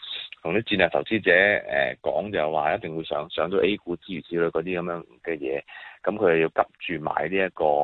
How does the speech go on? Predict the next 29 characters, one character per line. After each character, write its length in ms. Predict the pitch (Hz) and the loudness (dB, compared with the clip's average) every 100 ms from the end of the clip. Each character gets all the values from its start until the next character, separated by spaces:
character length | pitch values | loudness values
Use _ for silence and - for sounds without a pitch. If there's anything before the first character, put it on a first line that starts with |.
| 71 - | 0 -2
萬 240 | 71 - 71 | -4 -6 -6
科 100 | 95 92 | -8 -6
旗 140 | - | -4
下 100 | 71 | -4
嗰 100 | 71 85 | -2 -4
啲 60 | |
電 240 | - 82 67 | -6 -10 -10
影 220 | 71 85 | -14 -12
嘅 420 | 90 73 69 50 60 | -6 -4 -4 -8 -6
嘢 160 | 71 | -4
啦， 140 | 76 87 | -2 -2
咁 140 | 95 | -4
都 80 | 98 | -8
唔 60 | 78 | -6
知 120 | 90 | -8
填 180 | - - | -6 -12
唔 20 | |
填 120 | - | -10
得 80 | 67 | -8
到。 120 | - 69 - | -2 -2 2
咁 160 | 127 185 - | 2 2 0
其 80 | |
實 140 | 107 - | 2 2
呢 320 | - 170 170 - _ _ _ - | 2 0 0 -4 _ _ _ 0
幾 60 | |
樣 360 | 90 131 113 92 | 2 4 2 2
嘢 200 | 87 85 | 0 0
跟 140 | 113 | -2
住 80 | 107 | -2